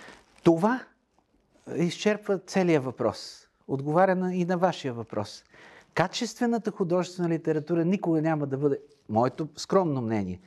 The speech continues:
никога няма да бъде в разрез с християнския канон. Когато художествена литература има в нея пошлост, когато има, а, а, з-, ам,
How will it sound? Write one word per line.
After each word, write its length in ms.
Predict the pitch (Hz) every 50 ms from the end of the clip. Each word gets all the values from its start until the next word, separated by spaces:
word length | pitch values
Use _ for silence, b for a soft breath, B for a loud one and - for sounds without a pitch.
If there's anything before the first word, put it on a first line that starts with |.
| b b -
никога 300 | 190 190 185 156 143 131
няма 260 | 131 131 120 117 107
да 100 | 113 110
бъде 200 | 110 110 104 98
в 100 | - -
разрез 340 | 110 104 98 95 90 87 -
с 160 | - 107 -
християнския 580 | - 98 95 - - 95 95 95 - - - -
канон. 320 | - - 104 113 107 - - _ _ _ _ _ _ _ _ B B B B B B B B B B B B B B B B B B B B B B B - -
Когато 520 | - 107 110 147 160 - - 180 175 - - - - -
художествена 560 | - - 123 123 135 131 - - 147 127 127
литература 600 | 120 - 135 135 131 - 131 123 120 113 117 - - -
има 300 | 120 120 117 110 104 90
в 140 | - - -
нея 220 | 104 101 95 92 - -
пошлост, 480 | 147 156 147 - - 101 98 - -
когато 360 | - - 113 110 110 - -
има, 340 | 104 107 107 104 101 95 101 - - -
а, 280 | 95 90 92 90 90 90 - -
а, 140 | 101 104 98
з-, 120 | 92 95 - -
ам, 380 | 101 98 98 101 113 - 110